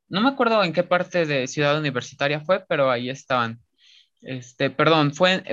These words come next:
fue en dos mil doce, no en este,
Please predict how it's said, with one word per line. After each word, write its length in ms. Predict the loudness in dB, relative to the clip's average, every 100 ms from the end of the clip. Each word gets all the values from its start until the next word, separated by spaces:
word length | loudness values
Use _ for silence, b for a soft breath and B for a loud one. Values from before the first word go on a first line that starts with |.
| -2
fue 160 | 0 0
en 100 | 0
dos 220 | -2 -2
mil 300 | -2 -2 0
doce, 360 | 0 0 -4
no 380 | -4 -4 -2 -2
en 260 | -2 -4 -8
este, 1200 | -12 -14 -8 -6 -6 -8 -10 -10 -10 -10 -12